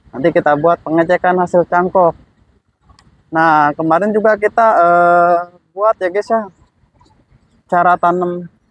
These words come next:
ini labu siam. Kita tanam labu siam tuh, beli labu siam, nah, dimasak-masak. Lah, lama-lama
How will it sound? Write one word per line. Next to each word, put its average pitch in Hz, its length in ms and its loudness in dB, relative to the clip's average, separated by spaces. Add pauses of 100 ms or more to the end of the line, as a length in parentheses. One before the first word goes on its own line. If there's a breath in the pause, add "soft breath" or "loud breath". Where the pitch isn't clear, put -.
(180)
ini 196 320 -2
labu 165 640 -2
siam. 165 560 -2 (2000)
Kita 160 400 0 (800)
tanam 147 320 -2
labu 143 320 0
siam 175 560 0
tuh, 196 480 2
beli 151 320 -6
labu 156 320 0
siam, 190 560 -4 (880)
nah, 147 160 -4
dimasak-masak. 175 1040 -2 (960)
Lah, 190 400 2 (1700)
lama-lama 185 960 2